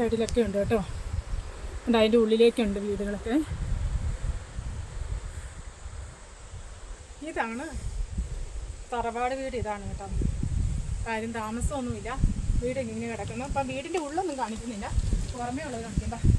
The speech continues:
ഞാൻ എവിടെ പോയാലും ജിമ്മി എൻ്റെ കൂടെ വരും.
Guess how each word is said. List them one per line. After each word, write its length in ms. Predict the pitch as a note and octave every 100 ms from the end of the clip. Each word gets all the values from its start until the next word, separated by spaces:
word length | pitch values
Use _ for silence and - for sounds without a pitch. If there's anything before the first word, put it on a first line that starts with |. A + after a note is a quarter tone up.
| - - - - - - C4+
ഞാൻ 120 | D4 E4+
എവിടെ 160 | C#4+ F4
പോയാലും 200 | C#4+ C#4+ C#4
ജിമ്മി 200 | B3+ C#4+
എൻ്റെ 120 | C4 C4
കൂടെ 120 | - -
വരും. 160 | -